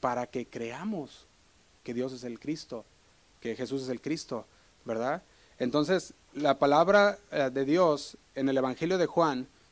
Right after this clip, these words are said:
podemos que, ver que es para que nosotros creamos, para que nosotros llevemos las buenas nuevas también. Y entonces, cuando llegue ese momento,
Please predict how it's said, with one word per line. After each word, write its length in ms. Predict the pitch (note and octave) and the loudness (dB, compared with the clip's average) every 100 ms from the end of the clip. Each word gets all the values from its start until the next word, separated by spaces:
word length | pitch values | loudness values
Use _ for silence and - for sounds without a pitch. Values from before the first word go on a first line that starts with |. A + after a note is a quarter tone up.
| - | -4
podemos 420 | C3 C3+ E3+ D3 | 0 2 0 -4
que, 200 | - D3 | -2 -2
ver 280 | C3 D3 D#3+ | 0 0 0
que 260 | - C#3+ D3+ | 0 0 0
es 160 | D#3 | -2
para 240 | - F3+ D#3 | 0 0 0
que 80 | |
nosotros 580 | C#3 B2+ C#3+ D#3 F#3+ F3+ - - | -4 -4 -4 -2 -2 -4 -10 -6
creamos, 880 | B2+ B2+ D3 F#3 E3 C3 A#2+ - - _ - | -2 0 2 2 0 -2 -4 -12 -20 _ -4
para 180 | C3 B2+ | -2 -2
que 80 | |
nosotros 340 | C3 C#3+ F#3 F3 | -4 -4 -4 -2
llevemos 440 | D3+ C3 C#3+ F#3+ | 0 0 0 0
las 140 | E3 B2+ | 0 0
buenas 240 | C#3+ D#3 | -2 0
nuevas 380 | D#3 D3+ D#3+ - | 0 2 0 -2
también. 520 | C3 B2 D3 G#3+ F3+ - - - _ | -2 0 0 -2 -4 -12 -20 -20 _
Y 80 | C3 | -2
entonces, 560 | C3 D3 E3 F#3+ D#3+ - _ _ _ | 0 0 2 0 -2 -8 _ _ _
cuando 240 | - C#3+ D3 | 0 2 4
llegue 260 | C#3+ F#3+ | 4 2
ese 160 | G#3 A#3 | 2 2
momento, 800 | G3+ E3+ G3 G3+ - D3 D#3+ | 0 2 2 0 0 -2 -2